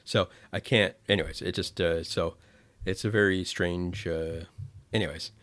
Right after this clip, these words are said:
but, like, uh, I don't know. I find it very, very helpful though. But podcasts are just, yeah, again, like, I would,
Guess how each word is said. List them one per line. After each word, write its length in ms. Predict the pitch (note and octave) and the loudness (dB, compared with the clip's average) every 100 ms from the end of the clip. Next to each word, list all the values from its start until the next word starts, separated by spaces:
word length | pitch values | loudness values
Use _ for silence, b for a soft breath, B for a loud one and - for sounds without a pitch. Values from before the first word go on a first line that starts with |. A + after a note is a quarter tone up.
| b b - | b b -2
but, 200 | F#2+ - | 0 2
like, 320 | F2 F2 - | 0 0 0
uh, 240 | F2 E2 - _ _ _ _ - _ _ _ _ - | 0 0 -4 _ _ _ _ -20 _ _ _ _ -12
I 60 | F2+ | -10
don't 120 | D#2+ | -10
know. 160 | E2 - - | -12 -8 -2
I 60 | |
find 180 | F#2+ A#2+ | 4 4
it 40 | |
very, 220 | F#2 F#2+ F#2 | 4 2 2
very 160 | E2 | 0
helpful 340 | D2 D#2+ - F2+ | -4 -6 -8 -10
though. 200 | E2+ E2+ - | -8 -8 0
But 160 | G2 - | 0 4
podcasts 520 | C3+ A#2 - F#2 - | 6 6 4 2 0
are 40 | G2 | -4
just, 180 | F2+ F#2+ | -2 -2
yeah, 100 | E2+ | -2
again, 320 | F2+ E2+ D#2 | -2 -2 -4
like, 160 | D2+ | -8
I 100 | F2 | -6
would, 180 | F2 D#2+ | -6 -10